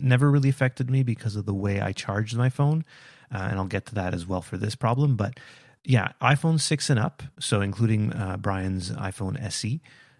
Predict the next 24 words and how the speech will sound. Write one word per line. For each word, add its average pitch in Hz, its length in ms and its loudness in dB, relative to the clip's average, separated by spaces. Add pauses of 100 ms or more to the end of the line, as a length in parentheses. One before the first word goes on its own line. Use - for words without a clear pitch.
(640)
were 120 220 2
all, 143 400 2
like, 123 320 -2 (340)
given 113 380 4
this, - 420 0
uh, 98 580 -8
bit 113 220 2
of 101 140 -2
code 156 280 4
inside 101 440 -2
them 98 160 -2
to - 180 -6
kind 156 220 0
of 175 80 0
throttle 113 480 0
the 117 100 -2
battery 101 380 0
when 104 120 -2
it 95 100 -6
gets - 340 -8 (120)
below 95 280 -4
a 95 40 -6
certain 98 280 -4
threshold, 127 520 -2